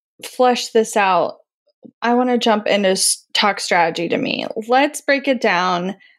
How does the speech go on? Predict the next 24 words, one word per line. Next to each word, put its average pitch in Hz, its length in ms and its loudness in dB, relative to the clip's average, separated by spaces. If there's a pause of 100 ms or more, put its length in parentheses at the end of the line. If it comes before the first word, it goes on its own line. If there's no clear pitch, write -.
(120)
Three 269 200 2
to 302 100 2
five 247 280 0
action 185 440 -2
steps. 165 560 0 (460)
If 214 100 -8
I'm 240 260 2
gonna 302 200 2
start 208 480 0
hiring 196 760 0 (200)
more 190 420 2
help, 175 480 0 (120)
where 196 220 -2
do 202 60 2
I 226 120 4
start? 185 500 0
What 190 140 0
do 185 60 4
I 196 140 2
do 156 520 2
in 190 80 -4
the 175 80 0
simplest 214 640 0
forms? 175 640 0